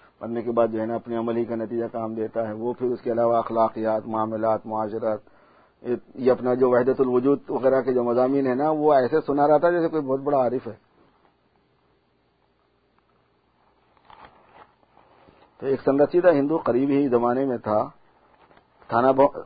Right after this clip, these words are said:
قریب ہی زمانے میں تھانہ بھون آیا تھا، تھانے، قریب ہی زمانے میں تھانہ بھون آیا تھا۔ اس نے بعض تصوف کے مسائل دریافت کیے، میں نے جوابات دیے، بہت محظوظ ہوا،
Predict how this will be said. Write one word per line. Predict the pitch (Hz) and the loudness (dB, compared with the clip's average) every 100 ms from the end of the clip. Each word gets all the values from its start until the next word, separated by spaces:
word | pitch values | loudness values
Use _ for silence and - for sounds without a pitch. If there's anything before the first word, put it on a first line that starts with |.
| - | -4
قریب | 131 170 | 2 4
ہی | 175 196 | 6 6
زمانے | 151 123 113 110 | 6 6 2 0
میں | 127 175 | 0 0
تھانہ | - 120 139 | 0 0 4
بھون | 156 139 139 | 6 8 6
آیا | 113 | 4
تھا، | 104 104 | 2 -2
تھانے، | - 123 113 95 _ _ _ _ | -2 0 0 -8 _ _ _ _
قریب | 123 131 | -2 2
ہی | 151 | 2
زمانے | 131 120 113 110 | 2 2 0 -2
میں | 127 147 | -6 -8
تھانہ | 107 131 | -4 0
بھون | 135 127 117 | 2 2 2
آیا | 107 | 0
تھا۔ | 104 123 151 _ _ _ - - | -2 -4 -6 _ _ _ -20 -10
اس | 127 | -4
نے | 156 | 0
بعض | 139 113 175 | 6 8 8
تصوف | - 135 156 160 | 6 2 2 0
کے | 143 | -2
مسائل | 127 120 127 139 120 | -2 0 2 2 2
دریافت | 113 120 113 - | 2 4 2 -2
کیے، | 123 123 | -6 -2
میں | 123 127 | 0 2
نے | 123 | 2
جوابات | 101 104 104 117 113 | 2 2 2 2 0
دیے، | 120 | -2
بہت | 110 123 147 | 4 6 6
محظوظ | 131 110 110 123 | 4 0 0 -2
ہوا، | 113 113 | 0 -2